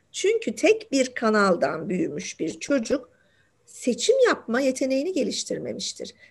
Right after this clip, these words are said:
Birçok farklı görüşe maruz kalmalı ki çocuk onların arasından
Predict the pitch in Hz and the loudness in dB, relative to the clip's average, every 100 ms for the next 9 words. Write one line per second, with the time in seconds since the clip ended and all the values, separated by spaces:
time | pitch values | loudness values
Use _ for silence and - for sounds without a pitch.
0 | - 202 381 - 349 330 - 240 240 311 | -6 8 8 8 2 0 2 0 0 -2
1 | 254 240 233 - 254 247 220 226 254 - | 0 0 0 2 2 4 2 4 2 -2
2 | - 262 254 277 440 480 - - 220 214 | 0 2 2 6 4 4 0 4 4 4
3 | 180 - _ _ _ _ 202 220 226 277 | 0 -2 _ _ _ _ 4 6 6 6
4 | 480 453 294 262 247 220 208 247 403 | 8 6 4 2 -2 0 2 2 -2